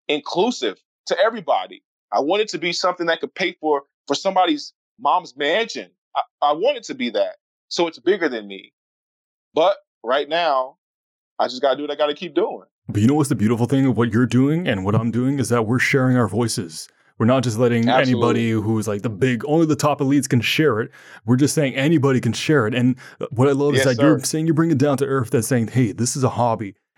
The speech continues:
Speaker 2: made for absolutely anybody at all. Doesn't matter what
Speaker 1: Anybody.
Speaker 2: age, what size, what skin tone, any, a-, absolutely anybody at all." And it's kinda like the idea for my
Speaker 1: Absolutely.
Speaker 2: podcast as well. I'm saying,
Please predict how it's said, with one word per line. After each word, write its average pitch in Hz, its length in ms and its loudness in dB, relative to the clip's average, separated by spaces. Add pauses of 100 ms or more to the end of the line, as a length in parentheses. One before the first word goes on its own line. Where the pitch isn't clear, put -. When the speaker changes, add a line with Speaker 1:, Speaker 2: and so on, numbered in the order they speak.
Speaker 2:
made 120 220 4
for 120 200 -6 (120)
absolutely 131 460 0
anybody 143 460 2
at 117 60 4
all. 117 320 -2 (160)
Doesn't 120 200 2
matter 123 300 4
what 120 300 2
Speaker 1:
Anybody. 143 140 0 (160)
Speaker 2:
age, 107 120 -2
what 131 160 0
size, 135 520 0
what 135 140 0
skin 151 320 0
tone, 127 320 0
any, 175 260 0
a-, 160 220 -8
absolutely 170 380 0
anybody 147 360 2
at 127 80 2
all." 135 260 0 (240)
And 123 100 4
it's 143 100 0
kinda 165 200 0
like 156 160 4
the 143 100 4
idea 135 320 2
for 127 120 0
my 107 160 4
Speaker 1:
Absolutely. 98 100 -2
Speaker 2:
podcast 131 420 0
as 95 80 -8
well. 131 200 2
I'm 139 120 2
saying, 127 300 -2